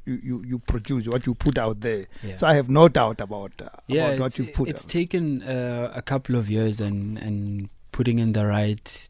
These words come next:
Speaker 2: type of steps to,
Speaker 1: Mm.
Speaker 2: towards where I am. You know, I started at a youth station that's
Speaker 1: Yeah.
Speaker 2: based in Gauteng, which was quite important for me 'cause it covered the base.
Speaker 1: Yes.
Speaker 2: You know, Gauteng, I'm from Tembisa,
Speaker 1: Mm-hmm.
Speaker 2: and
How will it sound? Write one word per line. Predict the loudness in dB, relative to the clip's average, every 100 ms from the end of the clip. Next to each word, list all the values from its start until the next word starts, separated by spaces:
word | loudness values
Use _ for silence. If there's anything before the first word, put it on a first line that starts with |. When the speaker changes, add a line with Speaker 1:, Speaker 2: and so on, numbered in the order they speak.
| -6
Speaker 2:
type | -4 -2
of | -4 -4
steps | 0 2 2 -2
to, | 6
Speaker 1:
Mm. | 6 6 2 -6
Speaker 2:
towards | -6 -2 -2 -2
where | -4 -4
I | -4
am. | -8 -10
You | -8 -6
know, | -6
I | -6
started | -4 -4 -2 -4 -6 -14 -20 -20 -10 -4
at | 0
a | 0 0 -2 -6 -2
youth | 2 2 2
station | -2 0 0 -2 2
that's | 6 6 6
Speaker 1:
Yeah. | 0
Speaker 2:
based | -4 -4
in | -8
Gauteng, | -6 -8 -4 -4 -2
which | -4 -2
was | -2
quite | 0 2 2 0 -6
important | -2 2 2 2 0
for | -2
me | -2
'cause | -2 -2 -4 -6 -16 -20 -20 -12
it | -8 -4
covered | 2 4 4 4 2 0 -8 -14 -16 -2
the | -2
base. | 0 -4 -6 -4
Speaker 1:
Yes. | 2 4 4
Speaker 2:
You |
know, | 0 0 -4 -8 -8
Gauteng, | -4 -4 -2 -2 -2
I'm | -4
from | -4 -6
Tembisa, | -6 -4 0 0 2 4 6
Speaker 1:
Mm-hmm. | 6 4 0 -4
Speaker 2:
and | 0 2 0 -4 -10